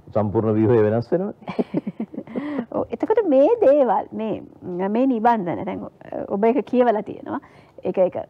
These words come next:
Speaker 2: සතුටට කාරණයක්. ඉතින් ඒ ආර්ථික අධ්‍යාපනයට මේ සම්බන්ධයෙන් මේ නිබන්ධන යොදා ගැනීමේ ක්‍රමවේදයක් හදා ගන්න
Speaker 1: ඔබ
Speaker 2: බැරිද?
Speaker 1: ඉතාම හොඳ ප්‍රශ්නයක් ඇහුවේ.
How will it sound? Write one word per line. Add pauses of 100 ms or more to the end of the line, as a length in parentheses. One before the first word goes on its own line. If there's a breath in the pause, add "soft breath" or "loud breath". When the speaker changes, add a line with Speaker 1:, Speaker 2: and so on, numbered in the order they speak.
(340)
Speaker 2:
සතුටට
කාරණයක්.
ඉතින්
ඒ
ආර්ථික
අධ්‍යාපනයට
මේ
සම්බන්ධයෙන්
මේ
නිබන්ධන
යොදා
ගැනීමේ
ක්‍රමවේදයක්
හදා
ගන්න
Speaker 1:
ඔබ
Speaker 2:
බැරිද?
Speaker 1:
ඉතාම
හොඳ
ප්‍රශ්නයක්
ඇහුවේ.